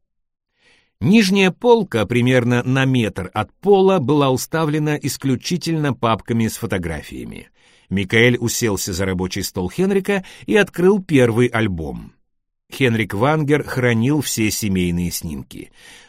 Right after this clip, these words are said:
Многие из них были явно сняты задолго до его рождения. Несколько самых старых были датированы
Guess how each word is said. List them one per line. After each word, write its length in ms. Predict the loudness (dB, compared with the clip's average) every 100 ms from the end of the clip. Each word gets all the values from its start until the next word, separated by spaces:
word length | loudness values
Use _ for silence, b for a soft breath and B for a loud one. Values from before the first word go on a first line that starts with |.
| -2
Многие 460 | 4 4 4 4
из 100 | 4
них 240 | 4 2 2
были 180 | 4
явно 400 | 4 4 4 2
сняты 460 | 0 -2 0 0 0
задолго 720 | 2 0 0 2 4 4 2
до 260 | 0 0 0
его 280 | 0 0 -2
рождения. 680 | -2 -4 -8 -10 -10 -14 -18 _ _ _ _ _ _ -4
Несколько 520 | 0 0 0 -2 -2
самых 380 | 0 0 0 -2
старых 440 | -4 -2 0 0
были 220 | 0 0
датированы 760 | 0 -2 -2 -2 0 0 0